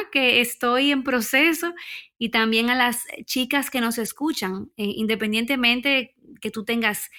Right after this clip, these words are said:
quince, dieciséis, veinticinco años, si eres joven, yo quiero que, eh, pues, puedas recibir esta instrucción de parte de Susi. Entonces, como madre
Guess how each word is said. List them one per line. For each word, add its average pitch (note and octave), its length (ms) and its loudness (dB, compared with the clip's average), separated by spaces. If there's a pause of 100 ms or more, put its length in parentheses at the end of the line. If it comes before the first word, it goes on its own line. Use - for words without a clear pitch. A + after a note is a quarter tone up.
(380)
quince, C#4+ 520 4
dieciséis, A#3+ 760 2
veinticinco A3+ 760 -2
años, F#3+ 420 -2
si A3+ 200 -4
eres C4 280 -2
joven, F#3 400 -4
yo G3 120 -8
quiero A#3+ 300 -4
que, G#3+ 360 -4 (800)
eh, G#3 580 -4
pues, G3+ 360 -6
puedas A3 360 -4
recibir A3 460 -2
esta A3 360 -4 (340)
instrucción G#3 720 -4
de F#3+ 100 -4
parte G3 340 -8
de G3 120 -6
Susi. - 460 -10 (480)
Entonces, B3+ 760 2 (400)
como C4 300 0
madre A3+ 580 2